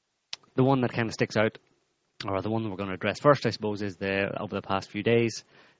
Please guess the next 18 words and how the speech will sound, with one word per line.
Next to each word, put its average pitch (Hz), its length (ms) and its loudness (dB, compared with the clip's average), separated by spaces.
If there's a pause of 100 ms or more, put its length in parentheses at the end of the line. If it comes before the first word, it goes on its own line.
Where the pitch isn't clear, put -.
(120)
the, 104 500 -4 (840)
uh, 104 140 0
situation 107 560 -4
in 107 120 -6
Israel-Palestine. 123 880 2 (240)
Wow, 131 240 6
what 127 120 6
a 120 40 0
surprise. 120 540 2 (460)
It's 113 220 -8
a 104 400 0
shitstorm 110 360 -4
over 98 160 -8
there. 90 240 -6 (320)
Again. 113 520 2 (880)
There's 110 180 -6
something 98 340 -8
new. 117 220 -2